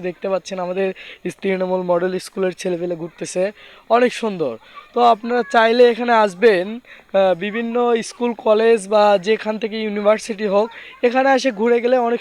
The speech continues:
সুন্দর ফিল্ম পাবেন। আহ, তা আসলে কি, এটা ন্যাচারাল একটা জায়গা, মানে অনেক গাছগাছালি নিয়ে এই, আহ, পার্কটা করা হয়, অনেক সুন্দর। তা এখানে দেখতে পাচ্ছি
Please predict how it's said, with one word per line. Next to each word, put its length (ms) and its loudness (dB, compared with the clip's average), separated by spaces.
সুন্দর 220 -2
ফিল্ম 220 -6
পাবেন। 280 -6
আহ, 600 0
তা 100 4
আসলে 320 -6
কি, 100 -4
এটা 180 0
ন্যাচারাল 480 0
একটা 200 -4
জায়গা, 340 2
মানে 160 -2
অনেক 140 0
গাছগাছালি 600 2
নিয়ে 200 -2
এই, 140 -2
আহ, 640 -4
পার্কটা 500 -2
করা 240 -2
হয়, 160 -6
অনেক 240 -2
সুন্দর। 340 -8
তা 60 -12
এখানে 220 -8
দেখতে 280 -6
পাচ্ছি 280 -8